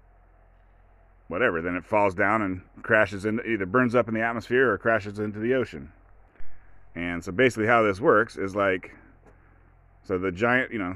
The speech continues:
the two, whatever, the two stages combined go straight up. And then, you know, when you want the, the large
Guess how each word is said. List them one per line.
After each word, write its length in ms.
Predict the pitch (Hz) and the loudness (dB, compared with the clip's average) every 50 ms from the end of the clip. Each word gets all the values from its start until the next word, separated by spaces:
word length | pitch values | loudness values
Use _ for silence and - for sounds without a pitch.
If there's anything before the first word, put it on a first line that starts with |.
| 95 | -8
the 80 | 95 92 | -12 -10
two, 280 | - - 139 139 101 - | -4 -2 -2 -2 -2 -4
whatever, 240 | 98 104 95 90 92 | -4 -4 -4 -4 -6
the 80 | 87 | -6
two 180 | - - 170 170 | -4 0 -2 0
stages 380 | - - 160 156 143 165 147 - | 2 4 2 2 2 0 -4 -2
combined 540 | 185 165 131 117 107 107 107 110 110 110 104 - | -2 0 2 2 2 2 0 -2 -4 -8 -12 -10
go 160 | - 95 104 117 | -6 -4 -4 -4
straight 320 | - - 143 143 135 123 | -2 0 2 2 4 4
up. 220 | 113 110 113 - - - - - _ _ _ _ _ _ _ _ _ _ - - _ - - _ _ _ _ _ _ _ _ _ _ _ _ _ _ _ _ _ _ _ _ _ _ _ _ _ - | 4 2 2 0 -4 -20 -20 -20 _ _ _ _ _ _ _ _ _ _ -20 -20 _ -20 -20 _ _ _ _ _ _ _ _ _ _ _ _ _ _ _ _ _ _ _ _ _ _ _ _ _ -2
And 140 | 104 113 160 | 2 6 6
then, 360 | 185 147 135 147 160 139 139 | 8 6 6 4 2 2 2
you 80 | 160 | 2
know, 120 | 151 123 120 | 4 4 4
when 100 | 123 123 | 4 6
you 80 | 123 | 6
want 220 | 127 139 143 123 - | 8 8 8 8 8
the, 260 | 131 120 117 107 98 - - | 6 6 6 4 -2 -8 -4
the 100 | 113 110 | -2 0
large 460 | 117 127 131 135 135 131 131 120 113 | 6 8 8 10 10 8 6 4 0